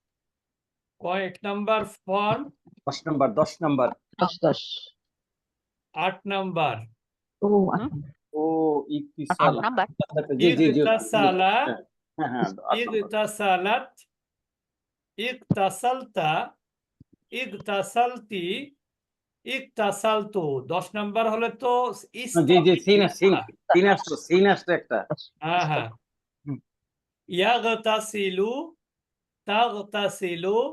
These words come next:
Speaker 1: তাগতাসিলু, তাগতাসিলিনা, আগতাসিলু। ইগতাসিল, ইগতাসিলি, লা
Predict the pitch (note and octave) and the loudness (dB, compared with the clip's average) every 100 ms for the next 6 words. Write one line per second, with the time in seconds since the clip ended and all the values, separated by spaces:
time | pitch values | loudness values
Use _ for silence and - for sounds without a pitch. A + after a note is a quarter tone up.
0 | - _ _ _ _ _ - G3+ A#3 G#3+ | -12 _ _ _ _ _ -8 -2 -2 -2
1 | G#3 G#3 F3+ F3+ F#3 E3 E3 G3+ C4+ D#4 | -8 -2 -2 -2 -8 -8 -4 -2 -2 -6
2 | _ _ _ _ _ _ G#3 A3 G#3+ F#3 | _ _ _ _ _ _ -2 0 2 0
3 | - F3 E3+ - E3 D#3+ E3 F#3 G#3 G#3+ | -2 -4 -4 -6 -8 -4 -4 -2 -4 -4
4 | A3 A3+ A3+ A3 - _ _ _ A#3 B3 | -2 -2 -2 -6 -14 _ _ _ -2 -2
5 | G#3 G3 G3 F3+ F3 - D#3 C3+ G#2+ - | 0 -6 0 0 0 -4 -8 -6 -8 -10
6 | _ _ _ _ _ _ _ G#3 B3 G3+ | _ _ _ _ _ _ _ -4 -4 -2
7 | G3+ G3 F3+ - B3+ E4+ F#4 - _ _ | -2 0 0 0 -2 -2 -2 -6 _ _
8 | _ _ _ - A3 A#3+ F#3+ F3 G3+ A3 | _ _ _ -4 0 0 0 -2 -2 -2
9 | A3 F#3+ E3 D#3 D#3 F3 F3+ F3 D#3+ C3 | -2 -4 -4 -4 -2 -2 -2 -2 -4 -6
10 | A#2 A#2 C3+ D3+ G3 | -10 -16 -6 -2 2